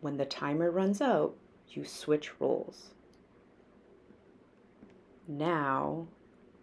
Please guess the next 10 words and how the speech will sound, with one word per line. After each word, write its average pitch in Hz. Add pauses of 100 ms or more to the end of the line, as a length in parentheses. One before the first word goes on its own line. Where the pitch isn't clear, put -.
(100)
that 135 (120)
we're 135 (100)
both 226
taking 135
turns, 127 (100)
you 147
can 156
have 135 (100)
a 139
really 147